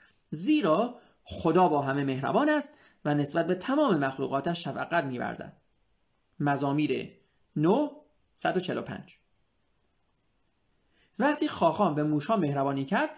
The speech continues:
خدا هم به خاخام شفقت کرد و بیماری او را علاج کرد. ادیان دیگر، به خصوص جینیسم، بودیسم و هندویسم، درک و همدلی بیشتری نسبت به حیوانات نشان می‌دهند.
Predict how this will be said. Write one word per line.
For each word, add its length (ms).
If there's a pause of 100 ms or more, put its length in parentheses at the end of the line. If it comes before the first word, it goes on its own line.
(200)
خدا 340
هم 160
به 80
خاخام 360
شفقت 500
کرد 240
و 60
بیماری 480
او 140
را 160
علاج 360
کرد. 220 (3000)
ادیان 480
دیگر، 320
به 160
خصوص 420
جینیسم، 580 (420)
بودیسم 460
و 40
هندویسم، 840
درک 240 (100)
و 60
همدلی 480
بیشتری 520
نسبت 280
به 80
حیوانات 360
نشان 300
می‌دهند. 420